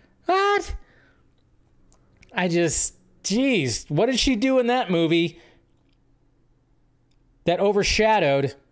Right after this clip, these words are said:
Keanu Reeves and Tom Cruise, who do, well, Keanu,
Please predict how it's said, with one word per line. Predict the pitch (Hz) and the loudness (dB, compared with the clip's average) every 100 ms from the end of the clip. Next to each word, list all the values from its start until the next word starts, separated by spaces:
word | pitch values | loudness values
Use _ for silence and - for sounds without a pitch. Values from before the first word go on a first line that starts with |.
| _ _ _ _ _ - | _ _ _ _ _ -4
Keanu | 208 202 190 | -2 0 0
Reeves | 185 196 185 | 2 0 0
and | 170 135 123 - - _ | 0 0 -4 -10 -20 _
Tom | - 196 175 | -2 0 -2
Cruise, | - 226 135 98 - - - - - 202 | 0 0 0 -2 -8 -14 -20 -20 -6 -2
who | 202 143 _ | -2 -4 _
do, | 247 262 247 240 - - | 2 2 2 -2 -6 -2
well, | 180 175 | 0 0
Keanu, | 165 240 262 175 | 0 -2 0 -4